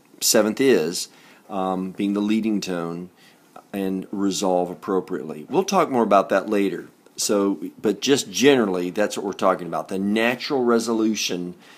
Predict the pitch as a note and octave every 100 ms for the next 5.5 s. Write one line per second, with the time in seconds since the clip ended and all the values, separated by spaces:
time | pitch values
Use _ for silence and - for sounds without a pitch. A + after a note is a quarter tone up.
0 | - - - A2 G2+ G2 F#2+ F#2 - -
1 | - - - _ _ G#2+ G2+ G2 F#2+ F#2+
2 | - - _ _ - - - - - -
3 | _ _ _ G#2+ G2+ F#2+ F#2 - - -
4 | _ _ - _ _ - - - G#2+ G2+
5 | G2+ G#2 A2 -